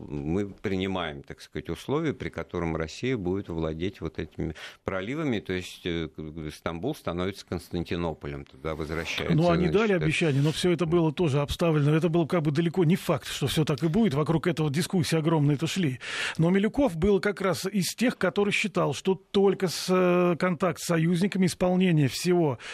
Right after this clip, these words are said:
Speaker 2: всех обязательств, э, позволит, э, решиться вопросу пролива. Поэтому война до поде-, по победного конца и никаких разговоров. И вот тут столкнулась позиция, значит,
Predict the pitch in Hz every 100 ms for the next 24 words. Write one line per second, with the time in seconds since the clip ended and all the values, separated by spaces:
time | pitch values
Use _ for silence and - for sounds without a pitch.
0 | - - 185 165 151 139 147 143 208 -
1 | - - - 175 151 175 127 190 202 180
2 | 165 160 156 - 196 185 156 160 170 170
3 | 175 147 123 180 170 151 175 175 214 175
4 | 170 160 202 156 165 190 185 160 165 143
5 | 165 - 196 220 - - 190 190 185 175
6 | 220 165 180 185 180 143 120 - - -
7 | - - 160 160 262 - 180 180 196 220
8 | - 208 175 170 123 135 123 147 -